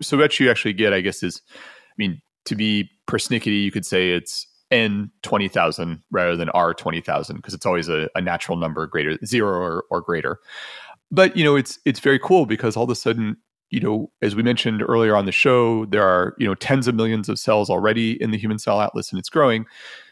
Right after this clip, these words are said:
So, you know, you have what's kind of called a point cloud in twenty thousand dimensions,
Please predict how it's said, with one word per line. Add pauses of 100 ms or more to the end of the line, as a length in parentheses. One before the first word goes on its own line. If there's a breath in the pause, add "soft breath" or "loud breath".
(120)
So,
you
know,
you
have
what's
kind
of
called
a
point
cloud (420)
in
twenty
thousand
dimensions,